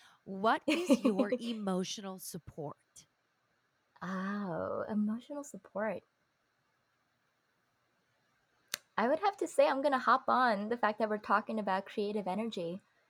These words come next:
Speaker 2: you know, um, even in the fact that, like, I'm connecting with you. I think this is creative energy. We're creating a connection,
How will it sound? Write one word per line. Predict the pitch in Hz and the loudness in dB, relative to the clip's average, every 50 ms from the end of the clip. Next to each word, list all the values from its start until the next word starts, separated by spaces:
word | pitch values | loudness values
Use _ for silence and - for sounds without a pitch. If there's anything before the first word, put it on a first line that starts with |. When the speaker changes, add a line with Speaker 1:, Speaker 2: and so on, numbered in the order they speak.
| _ _ _ _ _ _ _ _ | _ _ _ _ _ _ _ _
Speaker 2:
you | - 202 | -6 -4
know, | 190 185 185 196 208 - - | -2 0 0 -2 -2 -4 -4
um, | 185 185 185 180 185 185 185 180 196 - _ _ _ - | -4 -4 -2 -4 -4 -4 -6 -8 -10 -14 _ _ _ -8
even | 226 233 214 233 226 214 | -6 -4 -2 -2 -2 -2
in | 214 208 | -2 -4
the | 202 | -2
fact | - 190 190 208 - - | 0 0 0 0 0 -2
that, | 190 185 175 170 | -2 -2 0 -2
like, | 180 180 - - _ _ _ - | -4 -4 -6 -12 _ _ _ -8
I'm | 185 190 196 202 | -6 -6 -6 -4
connecting | - 214 196 202 233 - - 226 190 | -4 -4 -4 -4 -4 -4 -6 -6 -6
with | 180 - - - | -6 -8 -8 -6
you. | 180 | -6
I | 175 175 180 | -6 -6 -6
think | - 196 196 190 | -6 -8 -6 -2
this | - 202 208 - | -4 -4 -2 -4
is | 208 - | -8 -10
creative | - - - 185 180 170 175 170 - | -10 -8 -6 -4 -4 -4 -4 -6 -6
energy. | 170 175 175 175 - - 175 | -6 -8 -8 -10 -10 -8 -8
We're | 170 170 170 | -8 -8 -10
creating | - - 196 185 185 190 185 185 175 | -10 -10 -8 -8 -6 -6 -6 -8 -8
a | 170 | -8
connection, | - 196 185 185 208 - - - - 175 165 175 | -8 -6 -6 -6 -6 -8 -8 -8 -8 -6 -6 -8